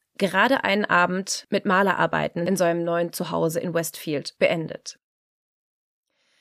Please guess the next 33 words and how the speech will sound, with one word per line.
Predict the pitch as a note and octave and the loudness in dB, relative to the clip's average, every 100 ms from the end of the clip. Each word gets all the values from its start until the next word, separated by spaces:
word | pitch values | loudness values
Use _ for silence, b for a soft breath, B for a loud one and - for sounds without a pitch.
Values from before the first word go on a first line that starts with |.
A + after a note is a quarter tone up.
| _ _ _ _ _ | _ _ _ _ _
Er | A3 | 0
ging | B3+ D4+ | 4 4
daraufhin | A#3+ A3 - A3 | 4 2 2 0
nach | F3+ | 0
draußen, | - E3+ F#3 - - | -2 2 2 0 -2
um | F#3 F#3 F#3 | -2 -2 -4
nach | F#3 - | -6 -4
der | F3+ F3 | -4 -4
Post | - - D#3+ - | -4 -10 -10 -10
zu | - | -12
gucken. | - - - - - _ _ _ _ _ - | -12 -12 -12 -16 -18 _ _ _ _ _ -8
Sie | F#3 E3+ | -2 2
waren | F#3+ | 4
ja | A3+ | 4
noch | G3 F#3+ | 2 0
nicht | G3 | -2
eingezogen, | - F3+ A3 - F#3 F3+ F3+ | 0 0 0 -4 -6 -6 -2
also | F#3 F3+ | -2 -2
viel | F3 - G#3+ A3+ | -2 0 2 2
konnte | - G3 A#3 | 2 2 2
noch | G3+ | -2
nicht | F#3+ G3 | -2 -2
darin | F3 E3+ G3+ A3 | -2 -2 -2 0
sein, | E3+ F3 F3+ G#3 | 0 0 -2 0
aber | F3+ G3 | 4 4
einige | - A3+ B3 A3+ | 4 4 4 2
Rechnungen | F#3+ A3 B3+ A3 A3 A3+ A3+ - | 0 0 2 4 4 4 4 0
von | - F#3+ G3+ | 0 0 2
den | F#3+ | -2
ganzen | F#3 - | -4 -4
Renovierungsarbeiten | F#3 F#3 F3 G3 A#3 G3 - F3+ F3+ F3 F3+ E3+ | -4 -4 0 2 2 2 2 2 2 0 -2 -6
tauchten | - F3+ F3+ F#3 | 0 0 0 -4
natürlich | E3 - F3 E3+ | -4 -4 -4 -4